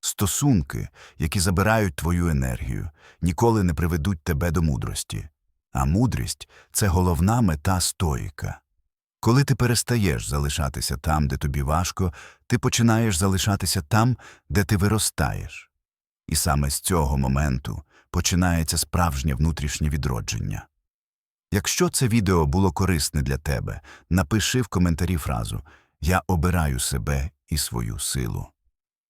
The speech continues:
Постав вподобайку, так ти допоможеш цьому відео знайти тих,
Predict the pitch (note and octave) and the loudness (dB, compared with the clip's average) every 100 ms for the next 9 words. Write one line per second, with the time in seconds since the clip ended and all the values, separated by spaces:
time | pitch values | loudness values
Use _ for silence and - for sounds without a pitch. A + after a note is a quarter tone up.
0 | _ _ - A#2 - - D#3+ B2+ - - | _ _ -2 0 0 2 0 0 -12 -4
1 | A#2 A2 G2 E2 B1+ G#1+ A#1 G1+ - - | 0 2 4 2 0 -4 -8 -8 -12 -20
2 | _ - G#2 - F#2 E2+ E2+ E2 E2 C#2 | _ 0 0 2 0 0 2 2 2 0
3 | C#2 - D#2+ C#2 C2 A2 G#2 G2 F2 - | -4 -2 0 0 0 0 2 2 0 -4
4 | - _ D2 E2+ G#2 F2 A2 - C#3 F2+ | -20 _ -2 2 2 2 -2 2 0 0
5 | - | -6